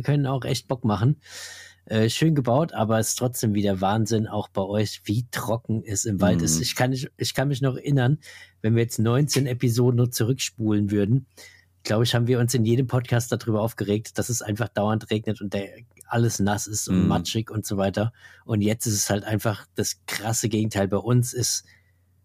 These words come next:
Speaker 1: also es ist eine Wüste schon fast auf dem Trail. Also die ganzen Anlieger sind eigentlich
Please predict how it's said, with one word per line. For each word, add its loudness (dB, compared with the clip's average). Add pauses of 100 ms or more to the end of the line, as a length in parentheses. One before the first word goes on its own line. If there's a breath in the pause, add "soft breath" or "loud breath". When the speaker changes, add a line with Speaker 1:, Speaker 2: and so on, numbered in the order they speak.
(1000)
Speaker 1:
also -6
es -8
ist -2
eine 2
Wüste 4
schon -2
fast -6
auf -6
dem -4
Trail. -4
Also -2
die 2
ganzen 0
Anlieger 2
sind 0
eigentlich -4